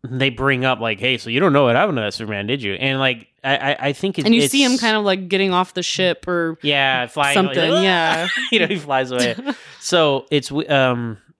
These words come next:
Speaker 1: it would be weird to just leave that still unresolved. Like, if I were John Henry Irons, I'd be like, "Hey, I wanna go back to my Earth. Can I do that? Can we figure that out?"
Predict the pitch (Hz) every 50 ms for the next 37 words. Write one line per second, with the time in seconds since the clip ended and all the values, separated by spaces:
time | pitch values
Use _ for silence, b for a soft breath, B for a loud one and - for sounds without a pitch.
0 | _ _ 165 185 233 240 285 262 190 196 220 247 269 262 233 160 139 143 156 156
1 | 156 147 - - 156 147 139 135 135 131 120 113 127 139 139 135 127 123 143 165
2 | 190 185 147 156 147 135 143 135 131 123 123 135 135 123 127 113 120 117 110 107
3 | - - - 147 151 143 143 160 165 160 147 139 131 139 - - - 131 117 110
4 | 123 131 117 - - 117 110 110 107 131 143 139 127 - 135 139 127 151 156 147
5 | 139 131 131 139 156 156 - _ _